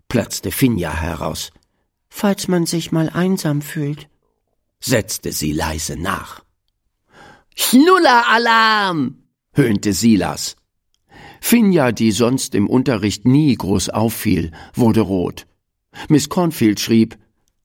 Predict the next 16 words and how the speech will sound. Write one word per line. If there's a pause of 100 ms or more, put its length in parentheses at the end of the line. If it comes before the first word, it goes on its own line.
„Kuscheltiere“
an
die
Tafel (200)
und
deutete
auf
Silas. (880)
„Was
packst
du
denn
in
deine
Tasche,
Silas?“,